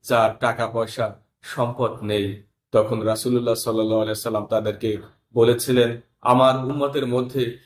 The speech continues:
নিঃস্ব অসহায় হলো ওই ব্যক্তি যে দুনিয়াতে সালাত, সিয়াম, জাকাত, হজ, ওমরা সবই করেছিল, অথচ দুনিয়াতে কাউকে থাপ্পড় মেরেছিল, কাউকে রক্তাক্ত করেছিল,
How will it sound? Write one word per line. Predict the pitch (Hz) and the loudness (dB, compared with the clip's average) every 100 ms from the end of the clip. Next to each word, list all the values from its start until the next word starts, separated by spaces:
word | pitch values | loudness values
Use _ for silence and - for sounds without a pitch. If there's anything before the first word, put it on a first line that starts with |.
| _ | _
নিঃস্ব | 120 131 147 - - 147 143 - _ | -2 0 0 0 4 4 4 -4 _
অসহায় | 123 131 - 156 147 | -2 -2 -2 0 0
হলো | 135 131 117 113 - _ _ | 0 0 0 -2 -8 _ _
ওই | 135 165 131 | 2 4 6
ব্যক্তি | 120 120 131 117 110 _ _ | 4 4 2 0 -2 _ _
যে | 123 | -2
দুনিয়াতে | 113 120 127 131 127 127 117 - _ | 0 2 4 2 2 2 0 -6 _
সালাত, | - - 123 123 117 117 - _ | -6 0 4 4 4 0 -8 _
সিয়াম, | - 139 135 123 113 113 | -10 -2 0 0 -2 0
জাকাত, | 127 127 131 120 | 0 2 0 -2
হজ, | 117 135 131 117 - | -4 4 4 4 -2
ওমরা | 127 127 120 110 - _ - | -2 0 0 -2 -8 _ -18
সবই | - 143 151 | -2 0 0
করেছিল, | 165 127 113 - 120 110 110 _ - | 0 0 0 -4 -2 -2 -4 _ -4
অথচ | 120 131 131 131 123 127 - _ | -2 -2 0 2 2 -2 -16 _
দুনিয়াতে | 127 135 131 131 123 | 4 6 6 4 0
কাউকে | 127 147 151 147 | 2 0 0 -6
থাপ্পড় | - 113 - 123 | -4 -6 -2 -2
মেরেছিল, | 113 110 110 123 117 113 113 - - | -2 -4 -4 -4 -2 -2 -4 -14 2
কাউকে | 117 - 123 | 4 4 2
রক্তাক্ত | 123 123 139 - | 0 0 -6 -4
করেছিল, | 127 123 123 120 131 127 | -2 0 -2 -2 0 0